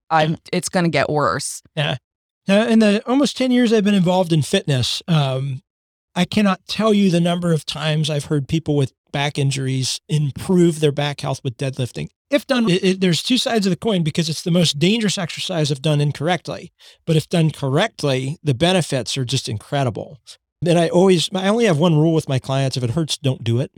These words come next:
Speaker 2: So I rely on a lot of feedback, but that doesn't mean if it's burning and it's tough, don't do it. That means if it gives you joint pain, lumbar pain, acute pain, sharp pain,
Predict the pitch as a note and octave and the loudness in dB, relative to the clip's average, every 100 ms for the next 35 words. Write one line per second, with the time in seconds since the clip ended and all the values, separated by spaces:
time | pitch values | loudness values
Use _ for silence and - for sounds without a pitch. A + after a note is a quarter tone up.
0 | - _ _ _ - - C3 B2 C3+ C3+ | -20 _ _ _ -6 -2 -2 -2 -2 0
1 | B2+ B2 A#2+ A#2 D#3 B2+ B2+ A2 A#2+ - | 0 0 -2 -4 -4 -2 -4 -4 -8 -8
2 | C3+ - G3 F#3+ G#3+ F3 F3+ F#3 F3 E3 | -8 -4 -4 0 0 0 2 2 2 0
3 | C3 - E3 D#3+ D3+ B2+ A2+ - - D4 | -4 -2 0 0 0 0 -2 -6 -8 -8
4 | - D3+ B2 A#2 - D3+ C3+ - D#3+ - | -2 0 0 -2 2 4 4 2 -2 -2
5 | D#3 C#3+ C#3 - C#3+ C#3 E3+ D#3 C#3 D3 | -2 -2 -4 -6 -10 -4 -4 -4 -4 -4
6 | D#3 C3 C3 C3 B2 - - D#3 D3 C3+ | -4 -4 -2 -2 -6 -12 -4 -2 0 0
7 | C3 C#3 B2 B2 B2 C3+ - D#3+ D3 - | 0 -2 -2 -2 -2 -4 -2 -2 -2 -2
8 | C3+ B2 C3+ C3+ - C3 C3 | -2 -2 -4 -6 -4 -2 -2